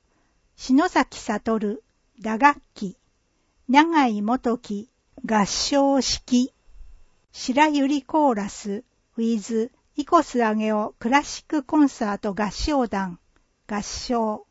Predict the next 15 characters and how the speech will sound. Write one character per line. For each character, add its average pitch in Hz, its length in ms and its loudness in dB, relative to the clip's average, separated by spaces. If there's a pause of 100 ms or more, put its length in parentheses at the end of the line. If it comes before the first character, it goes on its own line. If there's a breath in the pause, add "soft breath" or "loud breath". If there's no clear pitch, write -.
(800)
ゲ 262 140 2
ス - 200 -10
ト、 208 260 -8 (680)
沖 - 300 0
田 233 200 -4
千 226 300 -2
織 214 460 2 (400)
こ 285 160 -2
と、 - 320 -8 (600)
小 220 160 0
野 339 160 4
寺 233 340 2
玲 220 320 0
子、 185 400 -8 (320)
朗 226 240 0